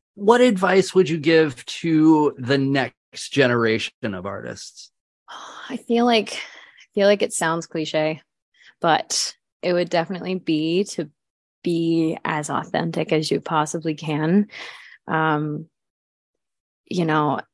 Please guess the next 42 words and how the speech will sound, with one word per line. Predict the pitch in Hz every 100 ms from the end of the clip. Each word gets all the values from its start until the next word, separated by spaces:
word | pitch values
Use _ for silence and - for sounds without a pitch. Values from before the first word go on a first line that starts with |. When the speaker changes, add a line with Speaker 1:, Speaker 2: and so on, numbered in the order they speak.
| _ _
Speaker 2:
<sighs> | _ - - - -
there's | 185 196
a | 180
lot | 175 165
of | 165
pressure, | - 165 - 175
and | 175
I | 165
think | 160 160 -
it, | - _ -
it | 160
feels | - 165 165 160
like | 160
you're | 160
supposed | 151 - 160 156 -
to |
be | 165 170
something, | - 175 170 175 175
or | 160 147 151 - - - -
everyone | 180 180 180 165
else | 160 165 - - - -
is | 180
this, | 160 156 156 - - - _ -
so | - 170
that's | 151 135 -
what | 160
I | 147 160
should | - 175
be. | 156 160 156 151 - - - _
Instead | 165 151 202
of | 202 185
listening | 170 170 - 170 165 160
to | - 165
your | 156 156 151 151 151 - _ -
gut, | - 139 - -
to | -
your | 151 151
core, | 151 151 147
to | 151 160
who | 160
you | 156 151 151
are, | 147 147 151